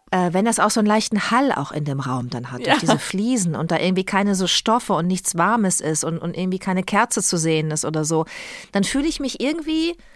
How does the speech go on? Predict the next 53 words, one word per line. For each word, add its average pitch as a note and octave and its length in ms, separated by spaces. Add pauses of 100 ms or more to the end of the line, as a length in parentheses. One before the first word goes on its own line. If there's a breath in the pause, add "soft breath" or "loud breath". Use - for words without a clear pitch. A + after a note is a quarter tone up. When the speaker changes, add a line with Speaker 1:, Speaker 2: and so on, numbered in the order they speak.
(140 soft breath)
Speaker 1:
also G#3+ 120
ich A3+ 100
mag A#3 240
dann D#4 140
nicht C4 160
so D#4+ 80
gerne B3 280
sein A#3 420
in D#3 160
diesem F#3+ 240
Raum. E3+ 480
Hast - 160
du A#3 40
das G#3 160
auch? F3 360
Dass E3+ 140
das E3 120
so F3 80
einen B3+ 80
Speaker 2:
Ja. C3+ 60
Speaker 1:
Einfluss C#4 420
hat C#4 160
auf - 140
dein A#3+ 200
Gefühl C4 460
von A#3 340
Wohlbefinden, B3+ 840
wie, A3+ 220 (360 loud breath)
wie G#3+ 160
es B3 140
um A3+ 240
dich, C4 380 (680)
äh, G3 180
herum G3 420 (220)
eingerichtet B3 840
ist? - 80 (260)
Speaker 2:
Absolut, D#3 720
auf F3+ 200
jeden A#3+ 260
Fall. A3 340
Und G#3 160
ich - 160
möchte A3+ 260
da A#3 140
auch G#3+ 60
mal G#3+ 120
die G3+ 120
große A#3 280
Frage A3 360
in G#3+ 80
den F#3+ 100
Raum F3+ 180
stellen, A3 400